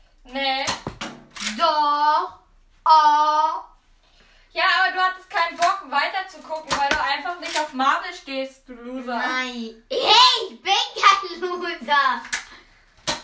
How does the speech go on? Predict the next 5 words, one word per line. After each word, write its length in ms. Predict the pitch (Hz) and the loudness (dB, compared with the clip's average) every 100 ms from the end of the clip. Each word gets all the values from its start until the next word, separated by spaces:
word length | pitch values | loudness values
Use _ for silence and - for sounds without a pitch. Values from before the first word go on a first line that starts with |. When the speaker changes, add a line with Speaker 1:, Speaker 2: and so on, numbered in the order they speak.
| - - - - - - - - _ _ | -14 -16 -16 -18 -10 -8 -8 -12 _ _
Speaker 1:
Doch, 260 | 240 254 247 - 220 | -8 -8 -8 -16 -8
ja. 200 | 240 240 - - - - _ _ _ _ - | -6 -6 -12 -20 -20 -20 _ _ _ _ -10
Speaker 2:
Bin 120 | 247 | -6
ich 120 | 254 | -6
nicht. 460 | 220 220 220 220 | -6 -8 -10 -12